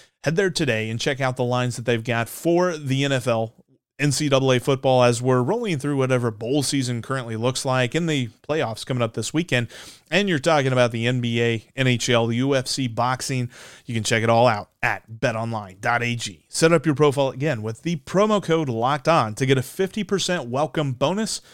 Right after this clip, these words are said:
Start making some cash off your sports knowledge at bet online dot A G, where the game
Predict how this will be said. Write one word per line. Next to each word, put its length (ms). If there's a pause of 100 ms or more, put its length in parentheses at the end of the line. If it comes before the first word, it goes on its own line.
(220)
Start 340
making 300
some 200
cash 540
off 160
your 220
sports 420
knowledge 440 (260)
at 260
bet 160
online 520 (180)
dot 260
A 280
G, 400 (560)
where 440
the 120
game 400